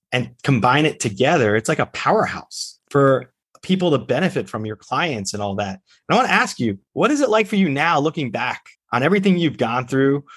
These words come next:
where you've had the success in wakeboarding and then you went through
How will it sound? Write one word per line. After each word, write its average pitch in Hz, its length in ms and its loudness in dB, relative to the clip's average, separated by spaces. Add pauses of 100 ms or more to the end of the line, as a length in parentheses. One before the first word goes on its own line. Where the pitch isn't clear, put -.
(160)
where 123 100 0
you've 120 140 0
had 127 460 0
the 131 100 2
success - 720 -2
in 127 160 -2
wakeboarding 131 640 2
and 113 100 0
then 110 140 0
you 110 100 -2
went 120 240 -2
through 123 320 0